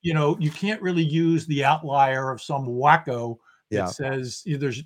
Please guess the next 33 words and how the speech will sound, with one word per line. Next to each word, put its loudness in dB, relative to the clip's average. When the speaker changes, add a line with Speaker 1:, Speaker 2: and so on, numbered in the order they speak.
Speaker 1:
they're -2
putting -2
ch-, -10
the, 0
the -2
vaccine -2
has -6
chips -6
in -6
their, -8
in, -6
in -4
it -10
or -2
Speaker 2:
Mm-hmm. -4
Speaker 1:
something -6
like -10
that, -8
you -4
know, 2
but, -2
but -2
there, 2
Speaker 2:
Right. 10
Speaker 1:
I 6
don't 4
believe 4
there's 4
ever 8
a 6
justification. -2
And 2
I, 2